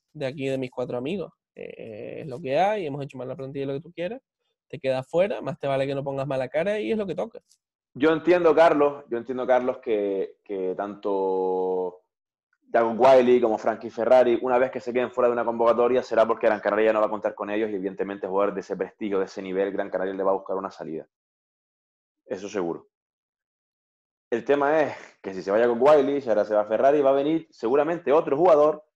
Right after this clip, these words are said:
Speaker 2: que no es cupo a ocupar su posición y Gran Canaria seguirá teniendo un problema terrible de cupo.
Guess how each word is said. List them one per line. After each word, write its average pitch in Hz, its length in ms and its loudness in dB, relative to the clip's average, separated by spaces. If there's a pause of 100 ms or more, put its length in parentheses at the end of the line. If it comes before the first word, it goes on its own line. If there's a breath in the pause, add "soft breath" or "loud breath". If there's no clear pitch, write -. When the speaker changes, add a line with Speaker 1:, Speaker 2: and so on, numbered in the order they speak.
(120)
Speaker 2:
que 104 180 2
no 180 180 2
es 190 120 2
cupo 175 340 2
a 170 80 8
ocupar 143 300 4
su 147 120 0
posición 185 360 2
y 165 60 -2
Gran 131 200 2
Canaria 170 260 2
seguirá 170 260 2
teniendo 185 240 -2
un 180 80 -8
problema 190 380 0 (400)
terrible 160 540 2
de 139 100 2
cupo. 160 400 -4